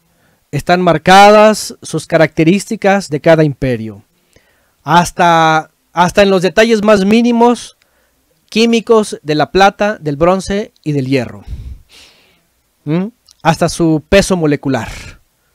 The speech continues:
su valor químico, su peso molecular, sus características, su valor comercial, es maravilloso. ¿Verdad? Es, es una cosa que tú dices,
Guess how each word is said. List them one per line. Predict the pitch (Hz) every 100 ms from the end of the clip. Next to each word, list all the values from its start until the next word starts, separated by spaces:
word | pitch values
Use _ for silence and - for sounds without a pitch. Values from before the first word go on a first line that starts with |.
| _ _ _ _ _ _
su | - 160
valor | 147 156 170 175
químico, | - 202 202 - 196 214 -
su | 151
peso | 156 175 170
molecular, | 156 143 - 151 170 190 202 -
sus | 160 143
características, | 151 139 - 156 170 - 175 185 175 - _ _ _ -
su | - 160
valor | 151 190 185
comercial, | 170 151 131 185 190 214 _ _ _ -
es | 196 - - -
maravilloso. | 151 165 151 139 135 135 - 107 - _ _ _ _ _ _ _ _ _ _ _ _ _ _ _ _ _ _ _ _ _ _ _ _ _ _ _ _ _ _ _ _ _ _ _ _
¿Verdad? | 131 147 175 180
Es, | 143 -
es | 165
una | 208 185
cosa | 185 165 175
que | 147
tú | 131 160
dices, | 151 165 151 - -